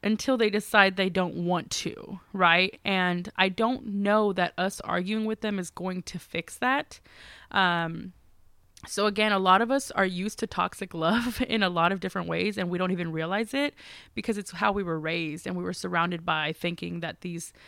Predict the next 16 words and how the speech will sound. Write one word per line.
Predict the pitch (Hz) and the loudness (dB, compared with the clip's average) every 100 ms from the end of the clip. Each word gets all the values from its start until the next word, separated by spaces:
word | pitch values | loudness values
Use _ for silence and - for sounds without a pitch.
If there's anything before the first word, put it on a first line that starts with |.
| - - | -20 -20
fights | _ 190 185 - | _ 4 4 0
and | 190 | -2
arguments | 175 175 180 175 175 | -2 -2 -2 -4 -4
and | 180 175 | -8 -4
things | 175 175 | -4 -4
are | 170 | -4
natural | 170 170 160 170 - 226 | -4 -2 -2 -2 -2 -2
and | 175 170 | -2 -2
healthy | - 170 - 208 196 | -4 -4 -2 0 2
and | 180 | 0
just | 180 - | -2 -4
a | 185 | -6
part | - 170 170 | -2 0 0
of | |
being | 170 180 170 | -4 -6 -6
human. | - 185 202 262 277 | -4 -2 0 0 -2